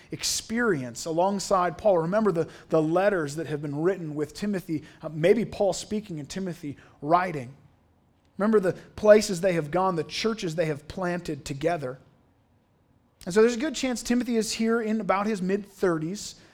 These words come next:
um, and his resume is impressive. This statement that he served as a son with his father, uh, is not because he was young and, and weak.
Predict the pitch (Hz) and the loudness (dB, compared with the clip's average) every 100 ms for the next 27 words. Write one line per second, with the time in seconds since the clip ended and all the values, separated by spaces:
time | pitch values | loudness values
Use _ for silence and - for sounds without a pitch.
0 | _ _ 151 139 - _ _ 175 196 208 | _ _ -20 -20 -20 _ _ -2 0 0
1 | 180 262 269 214 160 143 120 - 180 185 | -2 -2 -2 -2 -4 -6 -10 -10 -10 -8
2 | - 113 117 - _ _ _ _ _ _ | -8 -10 -12 -20 _ _ _ _ _ _
3 | _ _ - - - - 294 196 269 - | _ _ -20 -20 -20 -20 -6 -2 -2 0
4 | 240 240 202 185 190 220 - - - - | 2 2 0 0 0 0 -4 -8 -6 0
5 | 247 233 190 196 185 175 - - 233 226 | 4 6 4 4 2 2 0 2 4 4
6 | 180 165 - 214 214 196 170 - - 190 | 2 -2 0 2 4 4 0 -4 -2 2
7 | 202 185 185 202 233 277 269 247 208 233 | 2 2 2 2 2 0 -4 -6 -4 0
8 | 180 143 156 175 202 214 202 180 - 180 | 0 0 2 4 4 2 -2 -6 -8 -4
9 | 165 143 147 208 170 156 - | -2 0 0 0 0 -6 -16